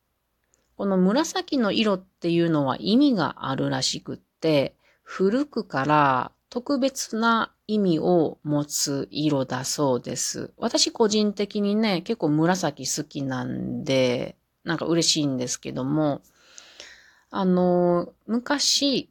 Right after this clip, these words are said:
貴族の冠衣とか、あと僧侶の袈裟の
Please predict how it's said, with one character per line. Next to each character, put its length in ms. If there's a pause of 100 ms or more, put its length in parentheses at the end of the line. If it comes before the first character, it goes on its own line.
(120)
貴 240
族 440
の 440 (140)
冠 500
衣 180 (480)
と 140
か、 480
あ 100
と 360
僧 400
侶 180
の 480
袈 120
裟 160
の 340